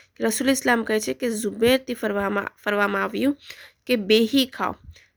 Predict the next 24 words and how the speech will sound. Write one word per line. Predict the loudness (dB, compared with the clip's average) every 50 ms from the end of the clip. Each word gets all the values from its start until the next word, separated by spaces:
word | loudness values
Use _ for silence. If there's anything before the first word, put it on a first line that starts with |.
| _ _ _
કારણ | 4 6 6 6 6 4 2 0
કે | -2 -4 -4 -4 -4
આ | -4 -6 -6 -6 -6
દિલને | -8 -8 -10 -8 -4 -2 -2 -2 -2 0 0 2 2 2 0 -2 -4
આરામ | -4 -4 -4 -4 -4 -4 -4 -4 -6 -6
પહોંચાડે | -8 -10 -12 -14 -14 -12 -12 -10 -10 -8 -10
છે, | -10 -12 -14 -16 -16 _ _ _ _ _ _ _ _ -6
તમારા | 0 4 4 4 4
દિલને | 2 2 2 4 4 4 4 2 2
સુકૂન | 0 0 -2 -2 -2 -4 -4 -4 0 2 4 6 6 6 6
આપે | 4 2 2 -2 -6 -12
છે. | -12 -14 -16 -18 -18 -20 _ _ _ _ _ _ _ _ _ _ _ _ -20 -20 -20 -20 -12 _
અને | 2 4 4 6 6 6 6 4 4 2 0 -6 _ _ _ _ _ _ _ _ -4 -2
અગર | -2 0 0 0 0
બ-, | -2 -4 -8 -16 -16 -4 2 4 4 4 4 2
બખીલ | 0 -2 -2 -2 -2 0 2 2 4 6 6
આને | 4 4 2 -2
ખાશે, | -6 -8 -8 -8 -8 -8 -10 -14 -16 -18 _ _ _ _ _ _ _ _ _ _
જે | -6 -4 -4
કંજૂસ | 0 2 2 2 2 0 -2 0 2 4 4 4 2 0 -4
હશે | -6 -6 -4 -4 -2 0
એ | 0
આને | 0 0 -2 -4
ખાશે, | -6 -4 -4 -6 -4 -4 -4 -4 -4